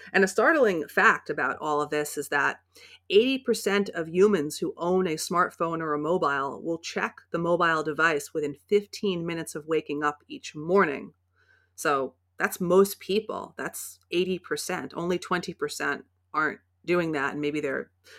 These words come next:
probably, I'd say the yo-, the younger set does this more than the older set. And then I had posted this on the White Wellness Telegram, and some people were saying, "But my alarm clock is my phone," or, "But I've gotta use it for something else." And of course, you know, you could have a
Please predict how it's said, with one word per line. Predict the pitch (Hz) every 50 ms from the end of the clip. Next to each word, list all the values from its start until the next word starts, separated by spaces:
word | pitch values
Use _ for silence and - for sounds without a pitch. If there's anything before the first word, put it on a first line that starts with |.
| - - - - - - - - - - -
probably, | - 240 247 254 240 220 208 -
I'd | 180 180 165
say | - 185 180
the | 170 165 160 151 151
yo-, | 156 - - - -
the | 185 160 160
younger | 156 151 165 165 165 160 151 151
set | - - - 151 147 - -
does | - 147 147 147
this | - 147 - -
more | 175 156 156
than | 151
the | 135 147 160
older | 165 170 165 165
set. | 165 - - 170 165 147
And | 151
then | 185 190
I | 190
had | 185 180 175
posted | - 220 214 214 220 214
this | 202 185 -
on | 185 170 170 160
the | 156 156 151 147 147 147 - _ _ _ _
White | - - 160 156
Wellness | 165 156 151 139 - -
Telegram, | - 220 214 220 208 202 208 190 190 185 175
and | 151 156
some | - - 175
people | 185 175 156
were | 151 151
saying, | - - 160 156 151 151 147 - - - - - - _ _
"But | 156 -
my | 156 143 139
alarm | 139 143 185 233 247 247
clock | 240 226 240 226 226 226
is | 220 196 196
my | 214 202 202
phone," | 202 - - 202 196 196 196 190 190 190 190 185
or, | - 156 156 147 139 139 139 139 139 - _
"But | - 160
I've | 151 143 139
gotta | 160 156 151 147 143
use | 151 156 147
it | 156 147
for | - - 147
something | - - 156 147 143 - 143 143 165
else." | 202 220 214 208 202 202 202
And | - 330
of | 320
course, | - 349 311 294 - -
you | 349
know, | 240 202
you | 196 214
could | 220 - 233
have | 214 196 175
a | 160 156